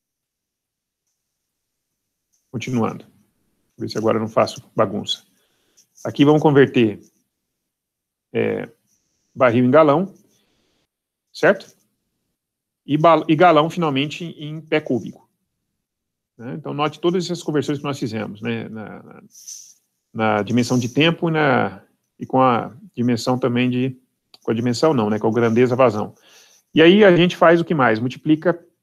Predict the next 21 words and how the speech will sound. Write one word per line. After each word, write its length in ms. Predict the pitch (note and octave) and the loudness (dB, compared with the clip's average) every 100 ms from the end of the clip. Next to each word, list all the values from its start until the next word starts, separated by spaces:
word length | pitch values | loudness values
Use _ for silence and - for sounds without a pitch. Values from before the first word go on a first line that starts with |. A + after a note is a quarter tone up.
| - | -12
aliás, 380 | A#2+ B2 G#2+ G2 | -4 0 0 0
divide 420 | B2 A2 F3+ D3 | -4 0 0 2
pela 200 | C3 B2+ | 2 4
área 100 | C3+ | 2
de 60 | C3+ | 0
seção 160 | B2+ | -6
transversal, 640 | C#3+ B2+ C#3 - G#2+ G2 _ _ | -4 -2 -4 -2 -4 -6 _ _
né? 160 | A#2 D3 | -6 -6
Pi 280 | - D3+ D#3+ | -4 -2 2
vezes 200 | D#3 C3+ | 2 2
diâmetro 300 | C3+ C3 B2+ | 0 0 -2
ao 80 | A#2+ | 0
quadrado 340 | A#2 B2+ B2+ | 2 2 0
sobre 200 | C#3+ C3+ | -2 -4
quatro. 360 | - G#2 - _ _ _ _ _ _ _ | -4 -6 -8 _ _ _ _ _ _ _
Com 100 | C3 | -6
isso 120 | B2+ | -4
a 40 | D3 | -6
gente 160 | D3+ | -6
consegue 280 | D3+ C3 C3 | -4 -2 0
obter 500 | B2 A2+ B2+ F3 | -2 -2 -2 -2